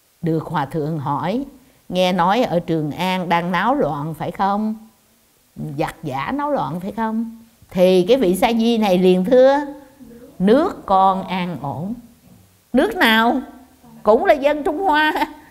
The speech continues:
À, nước con có nghĩa là cái tâm của mình an ổn.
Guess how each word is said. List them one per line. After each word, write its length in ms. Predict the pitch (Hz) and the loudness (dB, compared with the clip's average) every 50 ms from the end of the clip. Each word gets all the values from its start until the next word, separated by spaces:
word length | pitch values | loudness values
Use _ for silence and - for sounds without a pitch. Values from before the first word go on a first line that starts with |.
| _ - - _ | _ -20 -20 _
À, 380 | - - 196 196 190 185 175 175 180 | -2 2 4 6 6 6 6 4 4
nước 260 | 214 254 339 415 - | 2 2 2 2 2
con 480 | 320 - 294 302 302 302 294 302 294 - | 4 4 4 4 2 2 0 -4 -2 -2
có 120 | 277 349 | 0 0
nghĩa 300 | 339 240 190 220 320 359 | 2 2 2 2 2 2
là 260 | - 254 190 185 190 - | 0 0 0 0 -2 -6
cái 100 | 302 330 - - - _ | -10 -12 -12 -16 -10 _
tâm 320 | - 302 349 339 359 339 320 | -2 -2 -2 -2 -4 -10 -6
của 120 | - 311 339 | -4 -4 -2
mình 560 | 320 277 269 269 269 269 269 269 269 269 - - - - - - _ _ | 2 2 4 4 4 2 0 0 -2 -4 -8 -14 -18 -20 -20 -20 _ _
an 380 | 233 269 285 285 277 262 233 | -4 -2 -2 -2 -2 -4 -6
ổn. 360 | 170 135 156 147 131 214 254 | -4 -4 -4 -4 -4 -6 -8